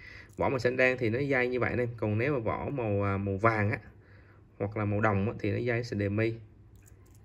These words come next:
Con này hai triệu tư. Một chiếc đô đẹp và dây khóa nguyên rim. Dây tay tầm khoảng mười sáu năm, mười sáu năm đổ lại anh em nghe. Chính xác là mười bảy đổ lại vẫn được.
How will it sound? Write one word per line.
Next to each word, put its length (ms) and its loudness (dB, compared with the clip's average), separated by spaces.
Con 100 -2
này 100 0
hai 160 -2
triệu 100 -4
tư. 200 6
Một 160 -6
chiếc 120 -6
đô 120 0
đẹp 300 0
và 360 0
dây 220 0
khóa 220 -2
nguyên 240 -2
rim. 240 0
Dây 180 0
tay 180 0
tầm 320 -4
khoảng 360 -8
mười 160 0
sáu 320 -4
năm, 220 0
mười 120 -2
sáu 160 -4
năm 180 -4
đổ 80 0
lại 120 0
anh 100 -2
em 100 -2
nghe. 180 -2
Chính 160 -6
xác 220 -4
là 120 -2
mười 240 -2
bảy 220 0
đổ 80 2
lại 140 0
vẫn 160 -4
được. 180 0